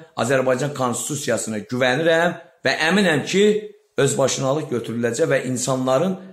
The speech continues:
haqlıdırsa, haqlı mövqeyi deyiləcək, haqsızsa, haqsız mövqeyi deyiləcək. Xahiş edirəm, buna görə insanları orada, qadınlarımızı sıxmayın.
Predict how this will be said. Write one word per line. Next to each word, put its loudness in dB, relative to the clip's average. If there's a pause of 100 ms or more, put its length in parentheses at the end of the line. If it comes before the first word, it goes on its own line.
haqlıdırsa, -2 (400)
haqlı -2
mövqeyi 4
deyiləcək, 2
haqsızsa, -2 (300)
haqsız -2
mövqeyi 0
deyiləcək. -4 (240)
Xahiş 2
edirəm, -2
buna 0
görə 0 (100)
insanları 0
orada, -2
qadınlarımızı -2
sıxmayın. -8